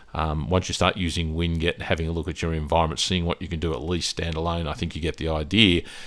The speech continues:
that this really is the solution that's going to allow Microsoft to achieve that very, very, uh,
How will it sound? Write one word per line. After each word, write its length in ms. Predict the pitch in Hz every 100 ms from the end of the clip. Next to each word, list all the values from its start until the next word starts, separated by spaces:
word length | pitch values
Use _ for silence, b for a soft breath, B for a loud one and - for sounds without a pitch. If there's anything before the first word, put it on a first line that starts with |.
| B -
that 160 | 85 -
this 200 | 85 85
really 320 | 82 80 80
is 160 | 76
the 140 | - 78
solution 500 | - 78 82 78 71
that's 140 | 65
going 180 | - 80
to 60 | 76
allow 260 | 76 76
Microsoft 540 | 73 73 - - - -
to 120 | 80
achieve 380 | - 92 87 76
that 240 | 73 -
very, 380 | 80 85 78 73
very, 420 | 73 76 73 69 B B B -
uh, 220 | - 71